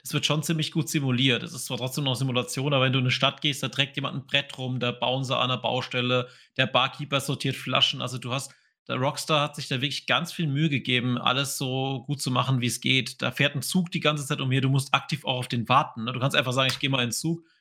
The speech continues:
du musst warten, bis der Zug da ist. Ja, äh, aber kommen wir mal kurz zur Story, was mich eigentlich am meisten, äh, dabei, dabei Spaß gemacht hat. Die Story ist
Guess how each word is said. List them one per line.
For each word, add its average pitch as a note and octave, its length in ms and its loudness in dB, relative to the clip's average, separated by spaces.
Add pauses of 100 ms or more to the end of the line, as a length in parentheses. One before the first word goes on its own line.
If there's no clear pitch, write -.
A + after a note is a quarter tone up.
(100)
du C3+ 80 -2
musst C3 200 2
warten, C3+ 240 2
bis B2+ 200 0
der B2+ 160 2
Zug B2 260 -4
da A#2 240 4
ist. A2+ 180 -4 (520)
Ja, C#3+ 340 2 (260)
äh, C3 80 2
aber C3 400 2
kommen E3 160 0
wir D#3+ 40 2
mal D#3 120 0
kurz D#3+ 180 -2
zur C3+ 80 -4
Story, D3 500 2
was C3 180 -2
mich C#3+ 140 -4
eigentlich C3+ 160 0
am B2 100 -2
meisten, C3+ 580 -2
äh, B2 480 0 (240)
dabei, B2+ 440 0
dabei B2+ 200 -2
Spaß B2 360 0
gemacht C3 280 -6
hat. C3+ 320 -4
Die C3 60 -6
Story C#3+ 480 4
ist - 460 -4